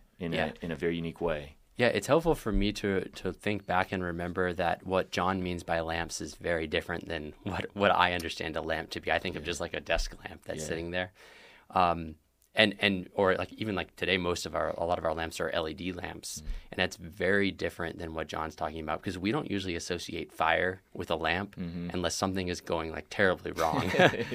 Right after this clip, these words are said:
Speaker 2: <laughs> Um, and for John, the, a lamp would have been, pr-, you know, a gas lamp probably, so it would have had a, a flame.
Speaker 1: Mm-hmm.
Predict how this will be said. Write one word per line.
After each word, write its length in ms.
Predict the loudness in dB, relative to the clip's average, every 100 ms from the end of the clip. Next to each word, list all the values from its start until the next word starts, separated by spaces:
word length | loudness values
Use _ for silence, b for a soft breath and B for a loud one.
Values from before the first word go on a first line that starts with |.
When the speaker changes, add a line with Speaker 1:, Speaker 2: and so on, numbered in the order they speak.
| -8
Speaker 2:
<laughs> 240 | -10 -8 4
Um, 220 | 6 6
and 120 | 4 6
for 120 | 4
John, 420 | 8 8 8 4 B B B -20 -16
the, 200 | 6 6 6
a 140 | 8 8
lamp 400 | 10 8 6 4
would 120 | 6
have 220 | 6 2
been, 300 | 2 2 0
pr-, 80 | -2 -2
you 80 | 2
know, 140 | 4
a 40 | 4
gas 360 | 4 2 0
lamp 240 | -6 -6 -6
probably, 340 | -4 -2 -2
so 260 | -2 -2 0
it 140 | 0
would 120 | 0
have 80 | -2
had 160 | -2 -2
a, 160 | -2
a 40 | -6
flame. 540 | -4 -4 -4 -4 -8
Speaker 1:
Mm-hmm. 340 | -4 -2 -2